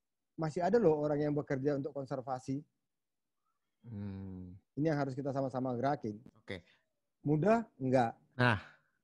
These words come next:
Speaker 2: sa-, karena saya masuk ke pertanyaan ini akhirnya, Bang.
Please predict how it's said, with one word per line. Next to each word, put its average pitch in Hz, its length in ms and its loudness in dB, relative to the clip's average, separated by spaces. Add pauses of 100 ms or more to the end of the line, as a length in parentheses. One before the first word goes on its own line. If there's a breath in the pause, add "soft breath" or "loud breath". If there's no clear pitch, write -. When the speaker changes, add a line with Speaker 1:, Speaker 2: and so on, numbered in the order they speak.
(1700)
Speaker 2:
sa-, - 280 2 (120)
karena 143 280 8
saya 170 280 10
masuk 170 320 8
ke - 40 0
pertanyaan 143 360 8
ini 175 160 8
akhirnya, 135 360 8
Bang. 101 280 0